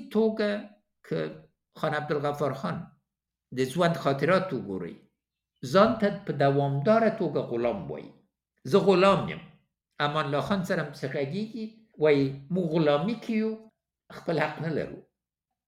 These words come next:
عکس العملونه دغه وضعیت ته مختلف توګې منځته راغلل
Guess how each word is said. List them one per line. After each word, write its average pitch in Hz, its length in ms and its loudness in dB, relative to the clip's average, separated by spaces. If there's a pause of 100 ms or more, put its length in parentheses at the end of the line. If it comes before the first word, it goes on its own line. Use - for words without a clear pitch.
(100)
عکس 151 320 0
العملونه 175 760 0
دغه 208 420 0
وضعیت 151 540 0 (100)
ته 208 220 -4 (320)
مختلف 160 600 -2 (300)
توګې 151 280 2
منځته 175 500 0
راغلل 208 380 0